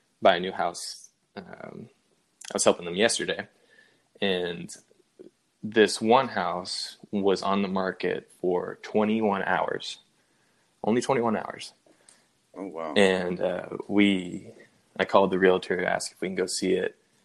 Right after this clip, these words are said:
Speaker 1: and I got denied a showing. It was the first time I got denied a showing. Um, it was on the market for twenty-one hours. It had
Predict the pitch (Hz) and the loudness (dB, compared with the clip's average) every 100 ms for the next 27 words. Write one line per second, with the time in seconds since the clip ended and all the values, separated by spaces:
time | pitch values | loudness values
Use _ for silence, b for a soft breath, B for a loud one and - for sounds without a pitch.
0 | _ _ _ 92 92 90 90 - 92 92 | _ _ _ -4 -2 -4 -6 -2 0 4
1 | 90 - 92 101 101 92 - 123 - - | 4 4 0 2 2 0 -2 -2 -2 -8
2 | - - 95 - 113 110 101 95 92 87 | -18 -4 -4 4 4 4 -2 -2 0 0
3 | 95 85 80 - 85 80 107 - _ _ | 0 -2 -2 -4 -4 -4 -10 -12 _ _
4 | _ - 92 85 - - _ _ _ _ | _ -4 -2 -2 -6 -16 _ _ _ _
5 | _ _ _ _ _ - 95 107 113 107 | _ _ _ _ _ -2 4 6 6 4
6 | 98 92 - 131 123 107 98 98 95 98 | 0 -2 -6 -4 -2 -2 -2 -2 -2 -4
7 | 87 95 92 | -6 -4 -4